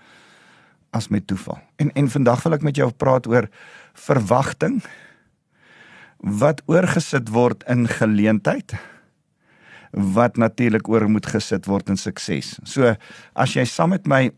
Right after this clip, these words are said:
<clears throat> miskien hierdie, hierdie vier goed kan onthou, vier goed wat ek saam met jou wil, wil begin, want ek, ek, ek wil vir jou sê, gaan nou vir jou uit Spreuke hoofstuk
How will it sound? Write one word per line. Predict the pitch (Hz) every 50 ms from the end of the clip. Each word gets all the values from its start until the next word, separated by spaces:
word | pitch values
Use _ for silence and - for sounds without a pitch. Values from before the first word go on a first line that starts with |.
| _ - -
<clears throat> | - - - 165 170 151 135 127
miskien | 120 - - - 143 135 127
hierdie, | 120 113 127 127 123 - _ _ _ _ _ _ _ _ _ _ _ _ -
hierdie | - 120 123 131 117
vier | - - - - 196 185 165 156 147 120
goed | - - 120 - -
kan | - 110 98 95
onthou, | 95 82 - 65 60 60 - - _ - - -
vier | - 208 185 175 156 135
goed | - - 110 90 -
wat | 101 92 104
ek | - -
saam | - 113 104 104
met | 95 101
jou | 101 98 87
wil, | 95 98 92 - _ _ - - - - - _ _ _ -
wil | 98 107 107
begin, | 92 101 - - 110 87 82 73 76
want | 82 101 107 98
ek, | 117 113 - - - -
ek, | 120 113 - - _ -
ek | 120 107
wil | 131 127 120
vir | - - 135
jou | 127 -
sê, | - 147 139 131 123 - _ - - - - _ _ _ - -
gaan | 131 123 120
nou | 117 117 135
vir | 135 - 147 139
jou | 131 120 113 -
uit | - 110 101 - -
Spreuke | - - - _ - 165 160 151 - - - 120 113 107 101 - - _ _ - - - - - _ -
hoofstuk | 104 113 123 - - - - 226 190 - - -